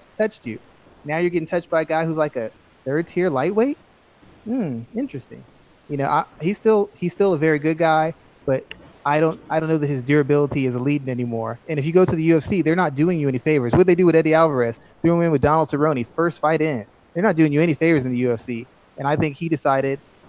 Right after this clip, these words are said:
"This is gonna be my last contract or one of my last big contracts. I'm gonna get the most money I can, and I'm gonna stay as the flagship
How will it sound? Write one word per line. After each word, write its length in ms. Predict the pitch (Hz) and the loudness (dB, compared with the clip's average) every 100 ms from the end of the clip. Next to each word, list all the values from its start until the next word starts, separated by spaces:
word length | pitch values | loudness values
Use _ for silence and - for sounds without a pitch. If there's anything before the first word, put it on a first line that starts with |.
| - | -6
"This 140 | 160 156 | -4 -2
is 40 | |
gonna 160 | 160 147 | -2 -2
be 60 | |
my 140 | 143 135 | -2 0
last 280 | 139 139 | 0 -2
contract 460 | - 147 147 151 143 | -4 -4 -2 -2 0
or 60 | 127 | 2
one 160 | 156 | 2
of 60 | 151 | 2
my 100 | 135 | 0
last 260 | 135 123 | 0 -2
big 140 | 139 135 | -4 -4
contracts. 520 | 151 151 143 120 - 139 | -2 -2 0 -2 -4 -6
I'm 100 | 147 | -6
gonna 140 | 143 | -4
get 160 | 139 - | -6 -6
the 80 | |
most 260 | 131 147 - | -2 -2 -2
money 240 | 147 143 | -4 -4
I 60 | 135 | -6
can, 300 | - 147 143 | -6 -6 -6
and 80 | 135 | -6
I'm 80 | 139 | -8
gonna 160 | 131 | -10
stay 220 | - 143 | -6 -4
as 100 | 143 | -4
the 80 | 127 | -6
flagship 600 | - 139 139 - 147 139 | -6 -4 -4 -4 -4 -4